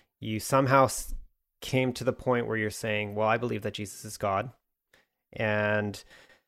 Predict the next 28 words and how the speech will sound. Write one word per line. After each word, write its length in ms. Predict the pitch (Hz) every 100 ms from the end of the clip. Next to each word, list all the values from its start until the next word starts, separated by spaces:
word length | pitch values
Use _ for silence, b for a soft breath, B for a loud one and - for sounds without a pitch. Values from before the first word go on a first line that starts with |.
| _ _ -
uh, 200 | 113 107
someone 420 | - 131 127 120
in 200 | - 110
curiosity 800 | - 127 110 107 107 - 110 110
would 340 | - - 110 104
be 100 | 107
like, 220 | 104 -
"Oh, 120 | 156 151
that's 220 | 147 -
interesting. 420 | 107 113 - 127
Okay. 360 | 127 151 123 95 - - - _ _ _
Thanks 200 | 113 -
for 80 | -
letting 180 | 113 117
me 60 |
know." 220 | 123 147 78
<laughs> 60 | B B B B B _
Um, 420 | 113 107 107 107 - _
but 280 | 117 120 117
someone 360 | - 127 123 117
who's 540 | - 123 120 110 - -
in, 480 | 117 113 110 107 -
um, 460 | - 113 107 104 92
the 80 | -
s-, 300 | - - -
the 80 | -
stage 320 | - 123 107
of 100 | 107